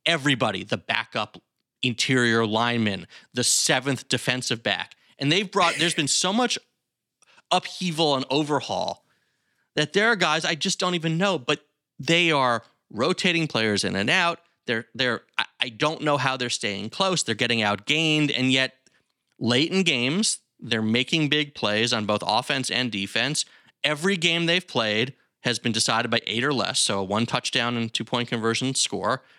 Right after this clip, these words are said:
and they've won five of them. That, everything we know about statistics say that's unsustainable, but it also does seem to point, a-, as much as there's some, probably some luck and randomness involved in that too, it certainly points to a, a coaching staff that has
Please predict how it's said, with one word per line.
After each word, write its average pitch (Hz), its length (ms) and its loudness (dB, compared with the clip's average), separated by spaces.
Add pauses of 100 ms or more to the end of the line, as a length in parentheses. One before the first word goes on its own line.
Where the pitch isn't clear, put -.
and 147 160 0
they've 160 160 0
won 196 160 0
five 226 260 0
of 180 100 0
them. 98 200 -2 (180)
That, - 200 -2 (340)
everything 214 480 0
we 165 100 4
know 151 220 4
about 139 240 2
statistics 120 600 -2
say 117 180 0
that's 110 260 -4
unsustainable, 127 880 -2 (580)
but 151 80 0
it 180 80 0
also 214 300 2
does 156 320 0
seem 160 240 0
to 123 80 -4
point, 160 340 0 (160)
a-, - 180 0
as 143 180 0
much 170 200 2
as 156 100 2
there's 143 180 2
some, 135 160 0
probably 135 360 0
some 120 200 0
luck 123 180 -2
and 117 80 -2
randomness 120 420 0
involved 110 280 0
in 107 100 -2
that 107 240 -2
too, 151 320 -2 (640)
it - 100 -4
certainly 196 420 2
points 156 340 0
to 135 220 2
a, 117 120 0
a 113 40 -2
coaching 147 400 0
staff 107 400 0
that 107 200 -2
has 101 420 -2